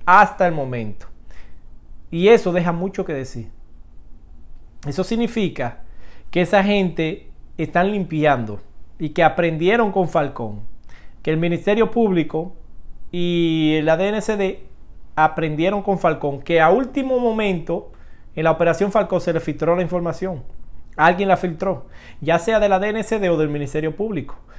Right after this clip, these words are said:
Por eso a Eric Randiel Mosquea, el presunto cabecilla de Falcón, todavía está corriendo.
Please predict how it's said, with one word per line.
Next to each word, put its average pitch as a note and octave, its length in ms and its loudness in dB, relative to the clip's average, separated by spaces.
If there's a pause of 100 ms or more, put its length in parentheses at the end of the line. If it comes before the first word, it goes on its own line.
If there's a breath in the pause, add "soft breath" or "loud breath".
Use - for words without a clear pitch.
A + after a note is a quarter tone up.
(140)
Por F3 220 6
eso G3+ 460 4
a D#3+ 180 4
Eric A3 300 0 (100)
Randiel F#3 760 2
Mosquea, E3 720 0 (220)
el D3+ 160 0
presunto G3 420 -2
cabecilla F#3+ 420 2
de F#3 80 6
Falcón, F3+ 460 0 (280 soft breath)
todavía D#3+ 360 4
está D#3+ 160 0
corriendo. D#3+ 540 -2